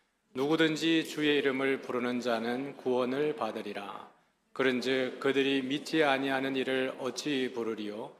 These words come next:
듣지도 못한 이를 어찌 믿으리요? 전파한 자가 없이 어찌 들으리요? 보내심을 받지 아니하였으면 어찌 전파하리요?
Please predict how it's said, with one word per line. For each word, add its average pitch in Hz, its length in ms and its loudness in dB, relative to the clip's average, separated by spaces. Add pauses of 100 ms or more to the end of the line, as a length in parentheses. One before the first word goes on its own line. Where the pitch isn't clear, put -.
(400)
듣지도 147 400 4
못한 135 420 0
이를 127 460 0
어찌 147 500 -2
믿으리요? 104 640 -4 (400)
전파한 127 560 2
자가 120 340 2
없이 117 640 -2
어찌 147 600 -4
들으리요? 101 520 -8 (640)
보내심을 156 540 4
받지 147 420 2
아니하였으면 120 1120 0
어찌 139 500 -4
전파하리요? 110 960 -4